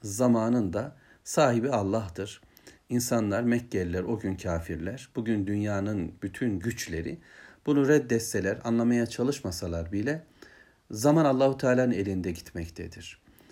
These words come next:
Onlar geceye hükmetmeye çalışıyorlar, gündüze hükmetmeye çalışıyorlar, insanların ömürlerini hükmetmeye çalışıyorlar. Ama aslında her birisi gidiyor, gideceği yere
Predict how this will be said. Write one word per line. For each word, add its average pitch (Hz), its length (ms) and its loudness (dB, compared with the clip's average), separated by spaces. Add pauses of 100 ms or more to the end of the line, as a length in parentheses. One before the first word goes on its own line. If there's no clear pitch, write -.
(160)
Onlar 135 320 4
geceye 123 380 4
hükmetmeye 113 600 0
çalışıyorlar, 85 680 -6
gündüze 107 420 -2
hükmetmeye 92 580 -4
çalışıyorlar, 85 720 -8
insanların 113 680 0
ömürlerini 110 580 2
hükmetmeye 98 520 -4
çalışıyorlar. 117 760 -4 (520)
Ama 143 220 2
aslında 127 600 -2
her 147 260 2
birisi 104 520 -2 (500)
gidiyor, 143 680 2
gideceği 98 520 0
yere 117 320 0